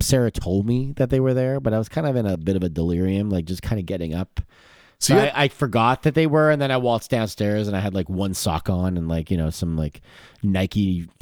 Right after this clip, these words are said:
Speaker 1: you know, Nike, like, kick around shorts and, like, a dirty shirt or some shit, you know?
Speaker 2: Okay.
Speaker 1: I was like, "Oh, hello, people I have to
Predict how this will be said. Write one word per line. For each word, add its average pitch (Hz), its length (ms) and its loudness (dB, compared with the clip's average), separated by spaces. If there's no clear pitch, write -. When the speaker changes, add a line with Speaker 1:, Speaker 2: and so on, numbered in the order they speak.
Speaker 1:
you 107 140 0
know, 90 100 0
Nike, 98 400 -2
like, 87 180 -4
kick - 200 -6
around 95 220 -2
shorts 101 440 -2
and, 78 100 -4
like, 85 180 -2
a 90 40 0
dirty 90 320 0
shirt 82 360 -2
or 101 100 0
some 98 180 0
shit, 104 280 -2
you 92 140 -4
know? 98 200 0
Speaker 2:
Okay. 90 140 -2
Speaker 1:
I - 0 -
was 143 80 2
like, 202 140 4
"Oh, 220 240 6
hello, 156 560 2
people 107 280 2
I 92 100 2
have 92 180 -2
to 82 320 -2